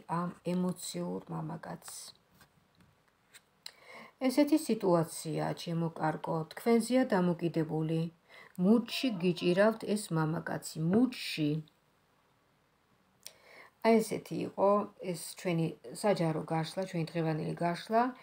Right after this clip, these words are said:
და ვისაუბრეთ ასე თემაზე, ის და თქვენ. აი, ესე, კონკრეტულად, მოკლედ, მარტივად, ის და თქვენ.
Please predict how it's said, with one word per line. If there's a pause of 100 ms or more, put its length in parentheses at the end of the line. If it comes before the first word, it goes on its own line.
(220)
და
ვისაუბრეთ
ასე
თემაზე, (260)
ის
და
თქვენ. (200)
აი,
ესე,
კონკრეტულად,
მოკლედ, (280)
მარტივად, (200)
ის
და
თქვენ.